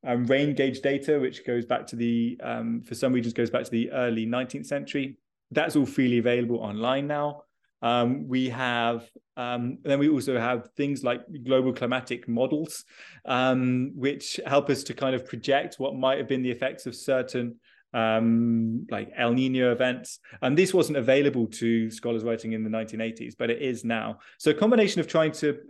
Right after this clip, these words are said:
so, so to answer kind of a question in a very sim-, in, in kind of three broad points,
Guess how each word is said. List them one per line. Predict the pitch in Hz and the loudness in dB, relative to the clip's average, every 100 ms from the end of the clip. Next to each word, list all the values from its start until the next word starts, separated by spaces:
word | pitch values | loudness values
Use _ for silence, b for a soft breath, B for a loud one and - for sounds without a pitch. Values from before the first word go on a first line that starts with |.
| 185 | -4
so, | 175 | -2
so | 156 180 160 - | 0 2 0 -2
to | - | -6
answer | 190 208 202 170 | -4 -2 -2 -2
kind | 165 156 | -2 -2
of | |
a | 143 | -4
question | - 160 - 147 139 | -4 -4 -4 -8 -6
in | 131 131 | -6 -4
a | 135 | -2
very | 135 151 147 | 2 4 4
sim-, | 147 - 147 156 | 0 -2 -4 -4
in, | - 151 | -8 -6
in | 143 131 | -6 -2
kind | 147 135 | -2 -2
of | - | -4
three | 151 147 156 | -2 2 2
broad | 131 135 135 131 | 0 0 0 0
points, | 139 120 117 - | -4 -4 -6 -14